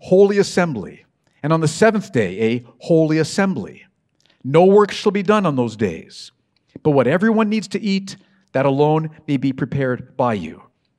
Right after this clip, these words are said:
And you shall observe the feast of unleavened bread. For on this very day I brought your hosts, the people of Israel, out of the land of Egypt.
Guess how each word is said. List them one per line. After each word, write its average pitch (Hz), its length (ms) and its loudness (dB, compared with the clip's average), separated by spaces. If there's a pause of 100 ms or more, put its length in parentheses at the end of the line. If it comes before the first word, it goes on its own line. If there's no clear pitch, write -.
(200)
And 139 100 -2
you 180 60 2
shall - 160 0
observe 160 440 4
the 190 80 0
feast 202 340 -4
of 160 80 0
unleavened 160 500 0
bread. 147 540 -2 (640)
For 170 160 -2
on 170 200 4
this 160 180 -2
very 202 360 2
day 196 380 2
I 151 160 -2
brought 170 440 0
your 180 200 0
hosts, - 560 -6
the - 120 -12
people 190 340 -6
of 147 80 -6
Israel, 131 320 -2
out 165 160 0
of 190 60 0
the 190 100 0
land 185 220 -2
of 165 80 -6
Egypt. - 520 -10